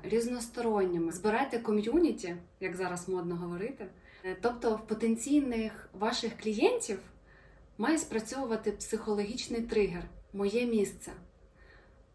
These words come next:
Тому що у всіх людей є потреба належати до свого кола.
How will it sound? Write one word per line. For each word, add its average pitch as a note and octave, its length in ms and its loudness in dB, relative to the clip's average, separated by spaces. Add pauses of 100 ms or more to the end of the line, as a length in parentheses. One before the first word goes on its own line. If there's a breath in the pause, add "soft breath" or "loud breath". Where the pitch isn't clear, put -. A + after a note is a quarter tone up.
(220)
Тому A3 200 2
що A#3 260 0
у - 80 2
всіх A#3 460 -2
людей G3 520 0 (520 soft breath)
є G3+ 180 6
потреба G#3 420 0
належати G3 540 2
до F#3 140 -2
свого F#3+ 360 -4
кола. E3 380 -8